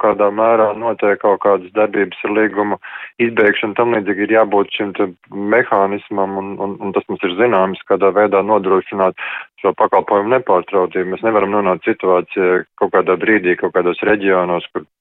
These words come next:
pārvadātāji ir, kāds no šiem te trīs, ā, pārvadātājiem nenot-, ne, ne, netiks nodrošināts šeit pārvadājumi.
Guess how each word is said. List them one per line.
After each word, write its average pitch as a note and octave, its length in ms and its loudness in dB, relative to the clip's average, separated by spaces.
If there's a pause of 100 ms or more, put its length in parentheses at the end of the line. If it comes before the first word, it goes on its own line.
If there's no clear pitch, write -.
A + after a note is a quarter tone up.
(180)
pārvadātāji F#2+ 880 2
ir, A2+ 240 2 (320)
kāds G2+ 240 0
no G2+ 80 0
šiem F#2+ 320 -4
te G2 160 -4
trīs, G#2+ 240 2 (160)
ā, F#2 160 4
pārvadātājiem G2 880 0
nenot-, F#2+ 320 -2
ne, G2+ 160 0
ne, G#2 240 -4
netiks - 240 -4
nodrošināts F#2 880 -2
šeit F2 160 -8
pārvadājumi. F2+ 720 -2